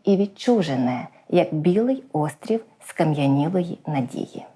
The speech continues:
Відтоді існуватиме ниточка таборового листування між островами, на яких опинилися Євген і Ліля. Нагадаю, так Сверстюк називав дружину Валерію Андрієвську.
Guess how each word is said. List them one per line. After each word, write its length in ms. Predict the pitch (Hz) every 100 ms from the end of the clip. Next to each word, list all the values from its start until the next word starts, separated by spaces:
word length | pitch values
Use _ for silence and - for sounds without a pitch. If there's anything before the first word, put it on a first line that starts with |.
| _ _ _ _ - - - - _ _ _
Відтоді 480 | 240 285 285 359 330
існуватиме 840 | 285 277 269 285 330 202 160 156 151 -
ниточка 680 | 196 190 175 147 - - 147 -
таборового 720 | 180 156 156 165 208 180 143
листування 800 | 147 135 - 170 170 220 254 233
між 320 | 202 175 175 -
островами, 840 | 175 - 190 196 196 170 127 - - - - -
на 120 | 180
яких 480 | 156 156 160 151 -
опинилися 720 | - 170 196 180 165 147 143 143 - _ -
Євген 480 | 175 170 156 147 -
і 80 | 185
Ліля. 460 | 170 147 120 87 - - _ _ _ _ _ _
Нагадаю, 540 | 247 247 247 214 214 151
так 300 | - 180 -
Сверстюк 560 | 185 185 - 233 226
називав 540 | 208 175 180 170 180 180 -
дружину 680 | 196 214 214 220 135 131 135 _ -
Валерію 580 | 165 160 147 139 139 139
Андрієвську. 840 | 156 151 156 139 107 - - -